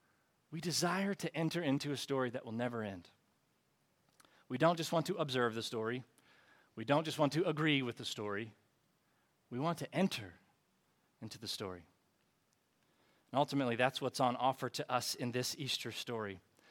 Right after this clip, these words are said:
It is to enter the cosmic human drama that never ends. How do we enter?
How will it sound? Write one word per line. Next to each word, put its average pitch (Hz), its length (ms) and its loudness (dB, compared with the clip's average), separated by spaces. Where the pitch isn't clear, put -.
It 135 100 2
is 143 140 6
to - 160 -2
enter 160 220 2
the 135 80 2
cosmic 170 440 0
human 165 380 -2
drama 123 460 4
that 113 100 -8
never 131 340 2
ends. 92 400 -6
How 143 180 6
do 139 60 6
we 131 140 2
enter? 104 320 -2